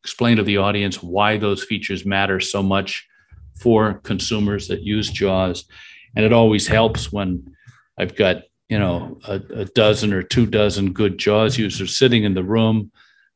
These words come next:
Um, they tend to sit right up front, and you can just tell from their body language that they're saying, you know, "Yeah, that's exactly it.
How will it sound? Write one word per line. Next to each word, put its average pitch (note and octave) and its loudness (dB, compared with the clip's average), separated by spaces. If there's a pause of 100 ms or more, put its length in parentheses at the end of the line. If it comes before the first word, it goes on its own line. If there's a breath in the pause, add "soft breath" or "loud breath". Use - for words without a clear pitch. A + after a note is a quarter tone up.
(140)
Um, F2 -10
they F2+ -2
tend A2 2
to G2 -2
sit - 0
right G#2 2
up G2 -2
front, A2+ -2 (840 soft breath)
and G2 -4 (220)
you G#2+ 0
can G#2+ -4
just G#2+ -2
tell G#2 2
from G2 -4
their F#2 -2
body G#2+ 2
language F2+ -4 (460)
that F#2 0 (680)
they're G#2+ 2
saying, G#2 2
you G#2+ 0
know, F2+ 0
"Yeah, G#2 2
that's G#2+ -2
exactly G#2+ -2
it. A#2+ 0